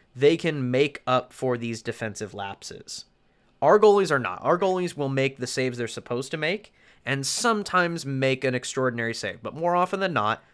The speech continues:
they're not. They're gonna stop the first puck and then maybe stop the second puck. But if you, if, if rebounds are coming, and I mean, it's clear as day, especially in the la-, the second Dallas game,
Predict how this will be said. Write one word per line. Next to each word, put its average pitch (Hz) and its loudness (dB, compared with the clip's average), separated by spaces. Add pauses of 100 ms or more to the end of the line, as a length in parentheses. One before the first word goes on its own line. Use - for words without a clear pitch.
they're 214 4
not. 208 2
They're 151 0
gonna 147 -2
stop 151 2
the 208 -2
first 160 0
puck 123 0 (1120)
and 139 2
then 139 0
maybe 160 2
stop 123 2
the 107 -10
second 95 -6
puck. - -14 (1500)
But 127 6
if 139 0
you, 151 0
if, 127 0
if 131 -4
rebounds 180 2
are 147 0
coming, 143 0
and 127 2
I 123 2
mean, 127 -2 (100)
it's - -12
clear 208 2
as 147 2
day, 117 4
especially 156 0
in 127 -2
the 110 -2
la-, 113 0
the 113 -6
second 117 -4
Dallas 107 -2
game, 101 -8